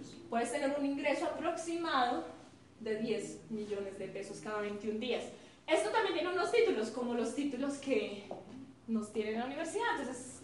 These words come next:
es director veintiuno, oro senior y diamante. Y básicamente, eh, quiero decirles algo. Yo no sé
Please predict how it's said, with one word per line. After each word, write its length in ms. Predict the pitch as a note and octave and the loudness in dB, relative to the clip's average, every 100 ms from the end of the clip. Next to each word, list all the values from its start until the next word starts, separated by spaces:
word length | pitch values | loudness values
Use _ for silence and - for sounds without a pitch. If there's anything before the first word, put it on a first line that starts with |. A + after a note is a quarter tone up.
| - | -12
es 260 | B3+ - G#3+ | -12 -8 -4
director 420 | A3+ A3 A3+ G#3 | -2 -2 -2 -2
veintiuno, 680 | G#3+ A3+ F4 G4 G4 E4+ C#4+ | -2 -2 2 4 4 4 4
oro 140 | B3+ | 2
senior 520 | C4 D4+ D#4 E4 E4 F#4 - - - | 0 0 -2 -2 -2 -2 -4 -12 -8
y 80 | A#3+ | -2
diamante. 520 | C4 D4 E4+ C#4 - - - - - - - - - - | 0 2 4 4 2 -6 -14 -18 -14 -10 -10 -10 -16 -6
Y 60 | D#4 | 4
básicamente, 920 | F4+ G4 G#4+ F#4+ D#4+ D#4+ F4 F4+ - - - | 4 6 6 6 6 4 4 2 -4 -14 -4
eh, 580 | B3 B3 B3 B3 B3 B3+ - - - - - - - - - | 0 2 4 2 0 -4 -8 -12 -6 -4 -4 -8 -14 -18 -12
quiero 160 | - D4+ | -4 0
decirles 360 | D#4+ C4+ C4 C4 | 2 2 2 2
algo. 240 | A#3 A#3 | 2 2
Yo 120 | C4+ | 2
no 140 | D4 D#4+ | 2 0
sé 240 | - F#4 | 2 4